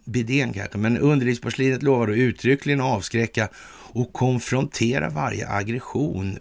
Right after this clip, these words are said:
under Finlands och Sveriges anslutningsprocess. Mm. <clears throat> Ja, deras är ju slut nu, så det vet jag inte om han har lovat det där längre då. Hur, hur är det tänkt där egentligen? Mm.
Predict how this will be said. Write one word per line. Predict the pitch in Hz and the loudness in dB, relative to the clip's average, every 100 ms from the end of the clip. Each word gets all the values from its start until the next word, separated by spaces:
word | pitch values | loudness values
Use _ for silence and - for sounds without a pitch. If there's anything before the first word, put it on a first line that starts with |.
| - | -4
under | 107 98 101 | -4 -2 -4
Finlands | - 113 98 92 92 - | -2 -2 -2 -4 -6 -6
och | - | -6
Sveriges | - 107 98 - - - - - - - | -4 -4 -4 -4 -4 -6 -16 -20 -20 -4
anslutningsprocess. | 127 135 92 - - - - - - - - - - - - - - - - - - - - - | 2 2 2 -2 -2 -4 -4 -6 -6 -6 -6 -4 -4 -4 -2 -2 -2 -6 -12 -20 -20 -20 -20 -10
Mm. | 101 101 92 87 82 85 - - - - - | -2 0 2 -2 -4 -8 -12 -16 -16 -10 0
<clears throat> | - - - 165 | 2 2 2 0
Ja, | 151 123 131 | 0 -4 -4
deras | 127 113 - | -4 -4 -6
är | |
ju | 175 | -8
slut | - 139 175 - | -6 -6 -6 -8
nu, | 107 | -12
så | 92 107 | -10 -8
det | |
vet | 117 135 | -6 -6
jag | 147 | -8
inte | 131 | -8
om | 117 | -8
han | |
har | 110 | -6
lovat | 123 98 117 | -6 -6 -8
det | - | -8
där | 117 | -8
längre | 92 92 90 | -6 -8 -6
då. | 90 98 | -6 -4
Hur, | 123 127 - _ _ _ _ _ - - | -4 -4 -10 _ _ _ _ _ -14 -10
hur | - 135 | -4 -2
är | |
det | 139 | 0
tänkt | 117 139 - | -2 -2 -4
där | - - | -6 -6
egentligen? | - - - - - - - - - - _ | -10 -12 -16 -14 -14 -16 -20 -20 -20 -20 _
Mm. | 113 95 92 82 80 82 85 | -8 -4 -4 -6 -10 -12 -14